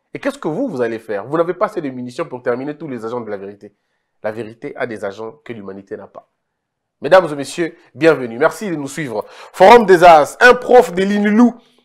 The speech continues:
dénonce la violation de la Constitution. L'initiative du président de la République n'a pas de fondement légal, estime le professeur,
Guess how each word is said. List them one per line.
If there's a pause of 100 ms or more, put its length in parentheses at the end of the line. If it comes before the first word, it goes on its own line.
(220)
dénonce
la
violation
de
la
Constitution. (640)
L'initiative
du
président
de
la
République (380)
n'a
pas
de
fondement
légal, (300)
estime
le
professeur,